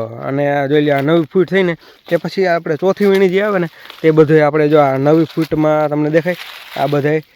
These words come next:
નવી ફૂટમાં ઝીંડવા. તો મિત્રો હે ને આપણે આ નવી ફૂટના ઝીંડવા થઈ ગયા છે ને તેથી આપણે ચોથી વીણી થાય. અને ત્રીજી વીણી જોઈ લે, પહેલા ફાલનો હે ને આપણે આ ત્રીજી વીણીનો કપાસ આપણે હે ને મિત્રો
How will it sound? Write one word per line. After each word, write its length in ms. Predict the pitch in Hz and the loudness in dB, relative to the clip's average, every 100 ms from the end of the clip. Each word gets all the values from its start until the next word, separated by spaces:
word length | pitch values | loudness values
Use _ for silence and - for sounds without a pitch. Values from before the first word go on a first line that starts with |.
| _ - | _ -4
નવી 220 | 139 156 | 0 0
ફૂટમાં 380 | - 160 156 151 | -2 -4 -4 -2
ઝીંડવા. 380 | 139 151 175 190 - - - | -2 0 -2 -4 -18 -20 -8
તો 80 | 147 | -2
મિત્રો 280 | 170 175 170 | 0 0 0
હે 80 | |
ને 100 | 170 | 0
આપણે 360 | 165 151 151 160 | 0 -2 -2 0
આ 100 | 156 | 0
નવી 280 | 139 160 180 | 2 2 2
ફૂટના 380 | - 156 156 147 | 0 -6 -4 -6
ઝીંડવા 520 | 135 151 160 160 147 | -4 -2 0 -2 -4
થઈ 160 | 160 | -6
ગયા 160 | 180 208 | -4 -4
છે 100 | 180 | -4
ને 100 | 170 _ _ _ | -6 _ _ _
તેથી 500 | 160 170 180 156 165 | 0 0 0 -2 -2
આપણે 360 | 160 160 165 180 | -2 0 0 0
ચોથી 280 | - 175 165 | 0 -2 0
વીણી 640 | 151 147 147 139 139 120 117 _ _ _ _ - | 0 0 -2 -4 -6 -10 -20 _ _ _ _ -4
થાય. 280 | 156 139 | -2 0
અને 140 | 131 135 - | -4 -6 -6
ત્રીજી 320 | 160 165 170 | -4 0 0
વીણી 220 | 165 165 | 0 0
જોઈ 180 | 156 147 | 0 -2
લે, 100 | 131 | -2
પહેલા 260 | 165 165 | -2 0
ફાલનો 280 | 147 160 165 | -2 -4 -4
હે 60 | 185 | -2
ને 100 | 170 | -4
આપણે 200 | 143 147 | -4 -2
આ 140 | 151 | -4
ત્રીજી 300 | 143 151 156 | -2 -2 0
વીણીનો 300 | 165 165 160 | 0 -2 -4
કપાસ 300 | 156 160 160 | -8 -8 -8
આપણે 200 | 160 165 | -6 -4
હે 80 | 170 | -4
ને 80 | 175 | -6
મિત્રો 280 | 160 170 | -6 -6